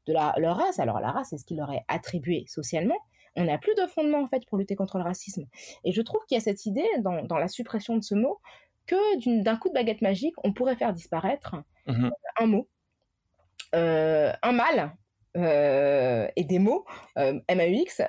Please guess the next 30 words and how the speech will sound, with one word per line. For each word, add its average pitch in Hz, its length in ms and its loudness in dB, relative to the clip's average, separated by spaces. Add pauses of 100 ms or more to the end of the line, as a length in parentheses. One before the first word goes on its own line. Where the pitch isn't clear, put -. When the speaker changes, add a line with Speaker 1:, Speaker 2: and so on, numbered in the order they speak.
Speaker 1:
euh, 151 800 4
Speaker 2:
Ouais, 143 200 4
ouais. 120 80 0 (280)
Speaker 1:
en 226 100 2
supprimant 262 500 0
un 208 120 2
mot 269 380 4
M 214 160 4
O 214 100 4
T. - 320 -4
Et 165 60 2 (120)
je 185 120 -4
trouve - 160 -6
que 233 100 -2
c'est 196 100 0
ridicule, 202 440 0
en 143 80 -4
fait. - 160 -14 (280)
Ça 190 140 -2
ne 190 60 2
marche 214 240 0
pas 247 140 0
comme 247 140 0
ça. 247 200 -4 (300)
Il 196 80 0
faut 240 120 2
lutter 240 240 4
contre 220 240 0
le 170 60 2
racisme, 180 400 0